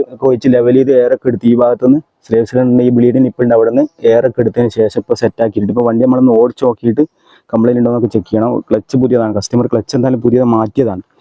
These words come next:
അപ്പോൾ പിന്നെ വേറെ കുഴപ്പമൊന്നും ഉണ്ടാകാൻ സാധ്യതയില്ല ക്ലച്ചിൻ്റെ ഭാഗത്തുനിന്ന്. പിന്നെ മാസ്റ്റർ സിലിണ്ടർ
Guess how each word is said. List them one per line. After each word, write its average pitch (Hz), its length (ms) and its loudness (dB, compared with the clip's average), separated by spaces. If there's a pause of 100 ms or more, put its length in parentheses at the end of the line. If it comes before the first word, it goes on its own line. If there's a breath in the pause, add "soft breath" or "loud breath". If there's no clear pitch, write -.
(260 soft breath)
അപ്പോൾ - 140 -4
പിന്നെ 123 180 2
വേറെ 131 200 0
കുഴപ്പമൊന്നും 131 360 -2
ഉണ്ടാകാൻ 127 240 -2
സാധ്യതയില്ല 110 340 -2
ക്ലച്ചിൻ്റെ 113 340 -2
ഭാഗത്തുനിന്ന്. 107 340 0 (100)
പിന്നെ 113 240 0
മാസ്റ്റർ 113 280 -2
സിലിണ്ടർ 131 260 2